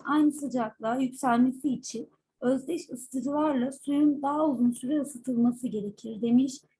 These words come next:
Evet, bu ifade doğru. Suyun daha fazla ısıtılması gerekir.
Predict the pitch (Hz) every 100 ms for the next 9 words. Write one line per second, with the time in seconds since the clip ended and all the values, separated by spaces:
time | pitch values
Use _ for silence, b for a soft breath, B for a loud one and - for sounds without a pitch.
0 | - 262 233 262 - 262 254 262 240 240
1 | 247 233 220 208 214 311 _ _ _ _
2 | - 269 269 262 269 269 240 196 208 202
3 | - 220 247 269 277 254 254 254 269 262